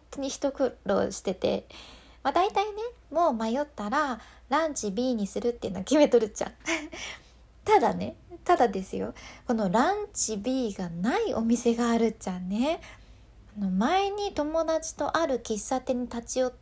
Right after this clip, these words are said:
たことがあるんやけど、そこね、そもそもランチっていうのがなくってさ、単品祭りやったじゃんね。それで、まあ、友達はさ、結構スピーディーにちゃちゃっと、あの、注文を決めちゃってるから、「えー」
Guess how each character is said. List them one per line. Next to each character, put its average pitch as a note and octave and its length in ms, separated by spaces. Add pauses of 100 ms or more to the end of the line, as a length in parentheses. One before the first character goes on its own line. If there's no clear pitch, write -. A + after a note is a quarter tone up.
(100)
た A#3+ 120
こ B3 140
と B3 100
が G#3 100
あ G3+ 60
る F#3+ 60
ん F#3 60
や F3 140
け F#3+ 120
ど、 G3 180 (480)
そ - 140
こ B3+ 120
ね、 A3 180
そ - 140
も A#4+ 140
そ A#3+ 100
も F3+ 180
ラ A#3 120
ン - 20 (240)
チ - 140
っ - 20
て - 140
い G3 80
う - 20
の F3+ 80
が F#3+ 80
な A#3+ 140
く - 100
っ - 40
て - 100
さ、 - 160 (440)
単 E4 320
品 F4 220
祭 D#4+ 380
り F#3 40
や F3+ 80
っ F3+ 40 (180)
た - 160
じ - 160
ゃ - 40
ん G3 40
ね。 G3+ 160 (460)
そ - 120
れ D4 120
で、 D4+ 340 (260)
ま C4+ 60
あ、 C4 60
友 D#4+ 240
達 E4+ 300
は E4 200
さ、 - 120 (200)
結 - 180
構 A3+ 120
ス - 180
ピ C4+ 240
ー - 20
デ G#3 100
ィ - 20
ー - 20
に F#3+ 100
ち D4+ 100
ゃ D#4 40
ち D#4 80
ゃ E4 160
っ E4 80 (140)
と、 F#3 160 (320)
あ F#3 100
の、 F3+ 140
注 A#3+ 200
文 A3 180
を G#3 40
決 A3 140
め A3 100
ち G#3+ 80
ゃ G#3 60
っ G3+ 60
て A3 120
る G#3+ 100
か G3 140
ら、 G3 260 (540)
「え D4+ 60
ー」 - 20